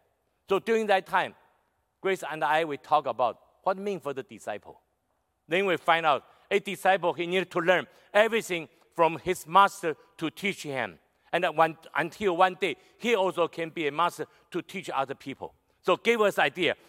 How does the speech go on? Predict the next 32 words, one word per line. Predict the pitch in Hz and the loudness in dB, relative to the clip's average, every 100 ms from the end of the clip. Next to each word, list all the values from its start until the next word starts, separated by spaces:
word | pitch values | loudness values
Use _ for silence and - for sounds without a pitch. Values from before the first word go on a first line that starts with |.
| - | -2
We | 190 | 2
will | 202 196 | 4 2
train | - 226 175 139 | 2 -4 -4 0
everybody | 240 226 180 180 | 2 2 0 0
become | 170 156 - 196 196 | -2 -10 2 2 2
the | 151 | -4
trainer | - - 262 202 - _ - | -6 0 2 2 -4 _ -10
to | 185 | -8
train | - 190 139 | -6 -2 4
others. | 202 180 120 - _ _ _ | 4 4 -10 -16 _ _ _
Training | - 202 190 | -4 -2 -2
for | 147 | -6
trainers, | 127 - 185 151 90 - _ _ _ _ - | -8 -4 -6 -6 -10 -18 _ _ _ _ -10
T | 190 | -6
for | - 127 | 0 -2
T. | - 123 - _ - - _ _ - _ _ _ _ _ | -2 -10 -12 _ -20 -20 _ _ -20 _ _ _ _ _
You | - | -8
know, | 135 123 - _ - | 0 0 -2 _ -2
and | 185 196 175 | 0 2 0
we | 185 180 _ _ _ _ _ | 0 -2 _ _ _ _ _
believe | 175 180 196 156 _ _ _ _ _ _ _ _ _ _ _ _ | -6 0 2 0 _ _ _ _ _ _ _ _ _ _ _ _
every | 160 214 214 | 2 2 0
Christian, | - 185 - 110 - _ - | -4 -6 -6 -12 -14 _ -10
even | 190 175 165 - _ - | -2 -2 -4 -14 _ -4
brand | 175 175 | -2 0
new | 170 | -2
believer, | 151 127 135 110 92 _ _ - | -2 -6 -8 -8 -10 _ _ -4
until | 143 151 - 196 | -2 -2 -2 -2
he | 156 185 | -2 -8
can | - 151 | -8 -8
train | - 185 151 | -6 -8 0
others, | 147 156 107 | 4 4 2